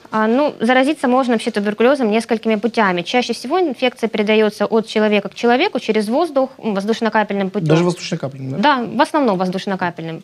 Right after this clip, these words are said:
Speaker 1: При чихании, кашле, разговоре, отхаркивании, например. И, совершая эти действия, человек выделяет микобактерии в воздух, а, далее они могут попасть на слизистую оболочку другого человека и привести к заражению.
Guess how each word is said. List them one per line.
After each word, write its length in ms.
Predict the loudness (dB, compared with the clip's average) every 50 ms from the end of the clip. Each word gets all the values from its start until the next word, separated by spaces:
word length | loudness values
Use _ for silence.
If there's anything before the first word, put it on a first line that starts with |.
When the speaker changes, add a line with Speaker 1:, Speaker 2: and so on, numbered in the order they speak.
| _
Speaker 1:
При 140 | -4 -4 -4
чихании, 760 | -2 -2 -6 -2 0 0 2 2 2 0 0 0 -2 -2 -4 -4 -4
кашле, 720 | -2 0 0 0 0 -2 -4 -4 -2 -2 0 -2 -2 -4 -8 -14 -18 _ -14 -8
разговоре, 720 | -8 -6 -2 0 0 2 4 4 4 4 4 2 0 -2 -6 _ _ _ -10
отхаркивании, 600 | -10 -8 -2 0 0 0 2 0 -2 0 0 0
например. 500 | -2 -2 -2 -2 0 0 0 0 0 -2 -2
И, 360 | -2 -2 0 2 2 0 -2 -4 -2
совершая 400 | 0 0 0 0 2 2 2 2
эти 100 | 2 0 0
действия, 420 | 0 0 -2 -2 0 0 0 0
человек 400 | 2 2 2 4 4 4 2 2
выделяет 380 | 2 0 2 4 2 2 2 0
микобактерии 580 | -2 -2 -2 -2 -2 -2 0 0 2 2 2
в 60 | 2
воздух, 380 | 2 0 0 0 0 -4 -4 -4 -6 -20 -20 -18 -18 -18 -18 -20 -14 -6 -2
а, 380 | -2 0 2 2 0 0 -2 -4 -8 -8
далее 340 | -2 2 2 4 4 4 4
они 100 | 4 4
могут 220 | 2 2 2 0 0
попасть 320 | -2 0 0 0 0 0
на 80 | -2 -4
слизистую 380 | 0 0 0 0 2 0 0
оболочку 600 | 2 2 2 2 0 0 -2 -6 -4 -4 -4 -4 -4 -10 -16 _ _
другого 340 | -10 -6 -2 0 0 0 0
человека 520 | 0 2 2 2 2 2 0 0 0 0
и 180 | 0 2 0 0
привести 500 | 2 0 0 0 0 -2 -2 -2 -2 0
к 40 | 2
заражению. 720 | 2 2 4 2 2 0 0 0 0 -2 -2 -4 -6 -8